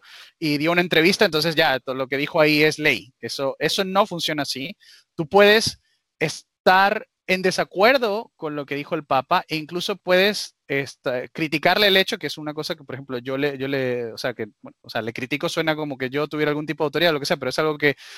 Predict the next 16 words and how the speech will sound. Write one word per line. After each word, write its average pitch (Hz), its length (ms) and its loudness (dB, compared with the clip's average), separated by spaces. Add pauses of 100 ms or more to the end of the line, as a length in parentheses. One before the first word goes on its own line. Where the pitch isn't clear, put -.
(200)
digamos, 170 220 0
es 170 100 2
criticable 185 540 2
del 170 120 2
Papa 165 160 -2
Francisco, 185 400 -4
es 165 80 -6
que 165 220 0 (840)
dice 240 460 0
cosas 254 580 2 (840)
que 180 460 2 (840)
se - 180 -2
pueden 294 480 4
prestar 208 420 2
para 196 200 0
malinterpretación 139 1200 -4